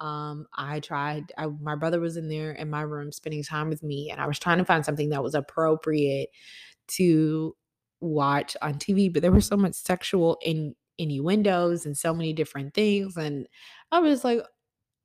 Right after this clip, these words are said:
"I have no idea what to turn on," and at the time, SpongeBob was not on, and that's something that both of us can watch 'cause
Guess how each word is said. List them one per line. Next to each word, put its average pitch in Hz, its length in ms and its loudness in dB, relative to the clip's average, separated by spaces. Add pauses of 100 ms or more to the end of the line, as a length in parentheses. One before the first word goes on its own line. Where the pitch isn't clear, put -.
(140)
"I - 840 4
have 359 160 2
no 330 140 -2
idea 311 240 0
what 294 100 -2
to 285 80 -2
turn 285 240 -2
on," 277 240 -6
and 208 140 -2
at 220 100 -4
the 240 60 -4
time, 240 480 -4
SpongeBob 185 1080 0 (100)
was 160 200 -2
not 160 340 -4
on, 170 520 -4 (400)
and 190 160 -2
that's 208 160 -2
something 190 300 -2
that 160 200 -4
both 170 220 0
of 160 100 -4
us 151 480 -4
can 143 180 -4
watch 143 260 -6
'cause 151 160 -6